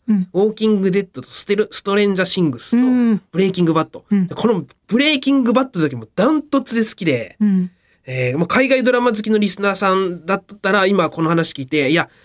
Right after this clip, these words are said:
Speaker 2: なんだ、今更ブレイキングバッドかよ」って思うかもしれないんですけど、
Speaker 1: はい。
Speaker 2: まあ、それはもうもちろんおっしゃる通りです。
Speaker 1: うん。
Speaker 2: ただ、もう本当に好き。
Speaker 1: あれ、なんか三回見たって言ってなかった？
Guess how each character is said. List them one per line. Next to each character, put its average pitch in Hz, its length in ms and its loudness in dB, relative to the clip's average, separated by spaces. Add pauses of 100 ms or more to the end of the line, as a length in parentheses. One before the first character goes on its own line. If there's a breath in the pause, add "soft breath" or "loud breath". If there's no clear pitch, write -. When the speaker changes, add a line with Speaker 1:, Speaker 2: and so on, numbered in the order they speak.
(180 soft breath)
Speaker 2:
な 233 140 0
ん 240 40 0
だ、 160 80 0
今 214 220 2
更 277 220 2
ブ 208 160 0
レ 262 100 4
イ 277 80 -2
キ 269 140 0
ン 277 100 2
グ 254 100 0
バ 269 140 0
ッ - 80 -20
ド 254 80 -2
か 226 120 0
よ」 190 220 2
っ - 40 -20 (240)
て 160 100 0
思 214 220 2
う 214 40 0
か 180 120 -2
も 147 80 -2
し 170 100 -2
れ 214 80 2
な 226 140 2
い 202 40 2
ん 180 40 -2
で 143 80 -2
す - 80 -12
け 123 80 -12
ど、 135 320 0
Speaker 1:
は 208 100 0
い。 185 60 2
Speaker 2:
ま 180 80 -4
あ、 - 40 -8
そ 254 120 2
れ 285 100 2
は 285 140 2
も 254 140 4
う 185 40 0
も 180 160 2
ち 185 80 -2
ろ 175 80 2
ん 170 40 2
お - 20 0
っ - 20 0
し - 100 2
ゃ 226 40 2
る 180 80 2
通 160 140 0
り 139 80 0
で 110 100 -12
す。 - 160 -20 (100)
Speaker 1:
う - 20 2
ん。 180 140 0 (140)
Speaker 2:
た 302 100 2
だ、 175 300 0
も 170 80 0
う - 20 0
本 277 260 0
当 - 140 -2
に 254 320 -2 (260)
好 - 100 -2
き。 160 200 -10 (240)
Speaker 1:
あ 214 100 -2
れ、 240 80 4
な 240 120 4
ん 381 60 0
か 277 100 0
三 214 240 2
回 392 160 2
見 494 100 2
た 277 80 2
っ 233 60 0
て 190 100 -4
言 - 20 -4
っ - 40 -4
て 180 80 -4
な 175 80 -4
か - 80 -18
っ - 100 -20
た？ 185 80 -20